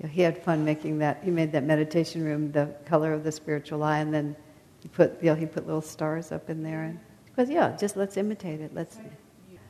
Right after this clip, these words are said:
When we were, when we were building this temple, and at first, um, there was some question as to whether the spiritual eye was gonna be too big,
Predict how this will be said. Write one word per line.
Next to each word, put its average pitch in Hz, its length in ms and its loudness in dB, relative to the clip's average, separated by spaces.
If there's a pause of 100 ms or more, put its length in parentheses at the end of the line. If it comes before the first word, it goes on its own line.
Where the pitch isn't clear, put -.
(140)
When 214 160 6
we 220 60 6
were, 202 180 6
when 196 240 0
we 196 80 6
were 190 80 6
building 185 340 4
this 180 140 0
temple, 202 480 -4 (180)
and 165 320 -2 (840)
at - 320 -12
first, 202 500 2
um, 165 280 -6 (640)
there 196 220 2
was 190 100 2
some 202 200 0
question 196 440 0
as 196 100 -4
to 170 100 -10
whether 165 240 2
the 165 80 -4
spiritual 170 400 -2
eye 170 80 0
was 170 100 -6
gonna 165 160 -6
be 170 140 -2
too 170 160 -6
big, 170 420 -2